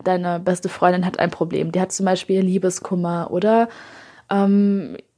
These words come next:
in ihrem Job läuft was nicht so gut. Ist die Wahrscheinlichkeit hoch, dass du als beste Freundin sie erstmal trösten wirst. Das heißt, da geht es erstmal gar nicht darum, großartig eine Lösung zu finden, was ihr dann später vielleicht auch noch machen werdet.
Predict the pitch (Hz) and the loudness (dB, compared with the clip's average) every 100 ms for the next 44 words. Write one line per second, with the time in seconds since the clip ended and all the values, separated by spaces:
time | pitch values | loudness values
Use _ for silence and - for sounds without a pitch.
0 | _ _ - - 226 233 226 202 190 196 | _ _ -4 2 2 2 2 2 4 2
1 | 196 185 180 180 - 175 196 269 - _ | 2 -2 -2 -4 -4 -2 0 -2 -6 _
2 | _ _ _ _ _ _ 214 196 202 208 | _ _ _ _ _ _ -8 -2 0 2
3 | 214 214 - 208 - 226 269 262 208 - | 2 0 2 -2 2 4 4 2 0 -2
4 | 190 - 196 202 - - 220 247 262 277 | -4 -4 -4 -6 -2 2 2 2 0 -2
5 | - - - 202 196 202 202 - 208 208 | -10 -10 -2 -2 0 -2 0 2 2 2
6 | 185 170 156 143 - 185 190 208 226 202 | -8 -8 -6 -6 -8 0 0 2 2 2
7 | 220 226 175 220 220 202 202 202 208 208 | 0 0 0 0 0 0 -2 0 -2 0
8 | 214 220 - - - 208 214 - 208 202 | 0 0 -4 -20 0 2 4 2 0 0
9 | 190 190 240 277 269 247 247 254 240 233 | -2 2 4 6 4 4 0 2 2 2
10 | 202 185 185 175 - 220 233 220 - - | 2 2 0 0 2 2 4 2 0 0
11 | 226 247 262 247 220 220 220 220 | 2 2 2 2 2 2 0 -4